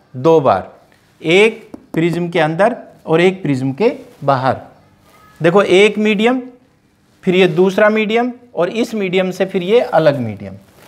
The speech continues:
तो इसको हम कैसे sum up कर सकते हैं कि जब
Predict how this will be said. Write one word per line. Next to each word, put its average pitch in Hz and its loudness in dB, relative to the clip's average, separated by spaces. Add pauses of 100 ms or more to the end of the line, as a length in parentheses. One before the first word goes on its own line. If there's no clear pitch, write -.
(440)
तो 185 4
इसको 190 2
हम 196 2
कैसे 196 2
sum 202 -2
up 208 -2
कर 202 -2
सकते 208 -6
हैं 226 -8 (920)
कि 196 6
जब 196 0